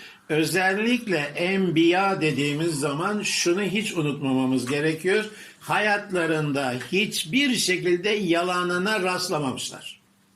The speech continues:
Ne düşmanları ne dostları. Şimdi hayatında hiçbir yalan konuşmayan bir insanın sözüne itibar edilmezse kime itibar edilir?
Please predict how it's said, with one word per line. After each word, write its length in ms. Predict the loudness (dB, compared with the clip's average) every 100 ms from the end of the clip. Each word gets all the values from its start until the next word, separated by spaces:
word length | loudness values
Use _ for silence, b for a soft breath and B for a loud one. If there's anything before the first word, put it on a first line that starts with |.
| -4
Ne 220 | -2 0
düşmanları 680 | 0 0 0 0 0 0 0
ne 160 | 0
dostları. 440 | 0 -2 -6 -12 -16 _ _ _ _ _ _ _ _ _ -20 -20 _ _ _ _ _ _ _ _ _
Şimdi 360 | -6 0 2 0
hayatında 560 | -2 -2 -2 -2 -2
hiçbir 420 | -2 -2 -4 -4 0
yalan 440 | 0 0 -2 -2
konuşmayan 600 | -2 -2 -2 -2 -2 0
bir 180 | -2 -2
insanın 400 | -2 -2 -2 -2
sözüne 420 | -2 -4 -2 -4
itibar 440 | -2 -4 -4 -4 -4
edilmezse 600 | -2 -2 -2 -4 -6 -10
kime 260 | -8 -6
itibar 340 | -4 -6 -8 -8
edilir? 440 | -10 -10 -10 -10